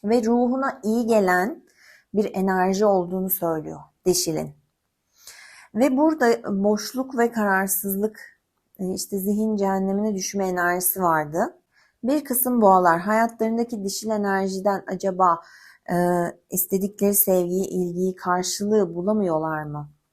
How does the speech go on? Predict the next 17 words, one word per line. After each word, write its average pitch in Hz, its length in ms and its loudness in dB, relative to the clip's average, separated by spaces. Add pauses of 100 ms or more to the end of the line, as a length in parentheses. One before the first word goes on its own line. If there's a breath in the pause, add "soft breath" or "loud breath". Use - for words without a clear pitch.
(580 loud breath)
Aslında 226 420 2
ruhuma 220 380 2
iyi 220 200 0
gelen 214 300 0
sensin 214 520 -2
ama 247 220 0
sen 226 360 0
yoksun. 226 480 0
O 208 100 -2
yüzden 220 360 0
benim 220 260 -2
ruhum 214 440 -2
boşluk 226 440 -6
içinde, 190 400 -6
kararsızlık 202 840 -2
içinde 208 440 -6
çırpınıyor, 196 720 0